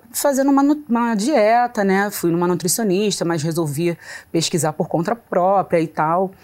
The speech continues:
E eles se interessaram, começaram a me perguntar muitas coisas e eu percebi que a turma inteira descia pra comprar na cantina.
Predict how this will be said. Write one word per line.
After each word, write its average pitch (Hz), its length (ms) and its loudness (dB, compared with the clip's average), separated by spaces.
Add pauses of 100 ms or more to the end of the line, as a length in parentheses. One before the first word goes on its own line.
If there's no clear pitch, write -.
(380)
E 196 240 0
eles 202 280 2
se - 160 0
interessaram, 226 920 0 (100)
começaram 170 360 0
a - 20 -2
me 180 40 -6
perguntar 175 320 -4
muitas 196 260 -2
coisas 220 380 2
e - 20 2
eu 202 80 4
percebi 208 440 -2
que 214 140 -6
a 226 60 0
turma 233 320 -2
inteira 220 340 0
descia 220 420 -2
pra 214 200 -4
comprar 190 400 -4
na 196 100 -2
cantina. 214 720 -2